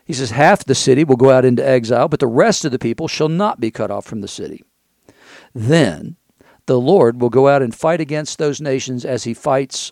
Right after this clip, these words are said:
on the day of battle. And if you read Revelation, you see this very same thing. You see the, the prophets that God sends down, and they prophesy for three and a half years, and they have power over the heavens. They can, they can bring, um, forth rain or stop the heavens and, and stop having rain.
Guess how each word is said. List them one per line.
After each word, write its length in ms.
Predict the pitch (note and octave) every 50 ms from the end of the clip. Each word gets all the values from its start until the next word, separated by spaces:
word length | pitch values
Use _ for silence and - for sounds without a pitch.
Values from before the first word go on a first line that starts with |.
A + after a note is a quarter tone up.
| _ _ -
on 140 | B2+ B2
the 80 | B2+ B2
day 180 | G#2+ A2+ A2 A2
of 180 | A2 G2 F#2+
battle. 540 | G2+ A2+ A#2 A2+ A#2 A#2 G2+ F2+ E2 - _ _ _ - - - _
And 80 | - D3+
if 80 | C#3+ D3+
you 80 | F#3 F#3+
read 220 | G3+ A#3+ C#4 C#4+
Revelation, 520 | B3+ A3+ G#3 G3 G3 G3 F3 D3+ - A2+
you 100 | A#2 B2+
see 180 | A#2 - F#3+ G3+
this 140 | G3 G3 -
very 260 | - F3+ D3+ D3 D3+
same 300 | - - - B2 A2+ G#2
thing. 340 | - _ F3 D3+ C3 A2+ A#2+
You 80 | C3
see 380 | C3 - - - G3 F3 D#3 C#3 - - - - _
the, 220 | - D#3 C#3+ C#3 -
the 140 | - C3 B2+ - _ _
prophets 800 | _ - - - G3+ G3+ G3+ - - A2+ B2+ - - - - -
that 240 | - E3 C#3+ D3+ -
God 260 | - C3+ C3+ D3 D#3+
sends 300 | - - C#3+ D#3 D#3+ C3+
down, 220 | C3 C3+ A#2 B2+ C#3
and 80 | C#3
they 40 | C3
prophesy 540 | B2+ - - D3 D#3 - E3 - - C#3 C#3+
for 140 | - - D#3+
three 200 | - - C3+ C#3
and 100 | D3+ D3+
a 40 | C3+
half 220 | C3 D3 - -
years, 220 | A#2 A#2 C3 A#2
and 100 | C3 C3+
they 60 | B2 A#2+
have 220 | A#2+ B2 - _
power 500 | - - C3+ C#3+ C#3+ E3 E3+ E3+ E3+ C#3 - - - - - - -
over 320 | F3 D3 D3+ D3 D3 E3
the 100 | D3 C3
heavens. 480 | C3 C#3 D3 C#3 A2 A2 A2+ C#3 - -
They 220 | - C3 C3 B2+
can, 180 | - C3 B2 B2
they 140 | C3 B2+ A#2+
can 240 | - A#2+ A#2 B2
bring, 520 | C3+ - A#2+ A#2 B2 C3 C#3+ D3+ D#3+ D#3 C#3+ - _ - _ _ _ -
um, 300 | C3 B2 A#2+ A#2+ A2+ A2+
forth 340 | - - C#3 C#3+ C#3 - -
rain 340 | C3 C3+ C3+ D3+ E3 E3 F3+
or 220 | - E3 D#3+ D#3+
stop 420 | - - - - A3 G#3+ B3+ -
the 140 | - D3+ C3+
heavens 400 | A#2 A#2 A#2 G#2+ A2+ D3 D#3+ C#3+
and, 200 | C#3+ B2+ C3 - -
and 240 | - C3 B2+ B2+ B2
stop 480 | - - - - G3 G3+ A3 - - -
having 320 | B2 B2 B2 B2+ B2+ B2
rain. 380 | A#2+ A#2+ A#2 A2 B2 C#3+ D#3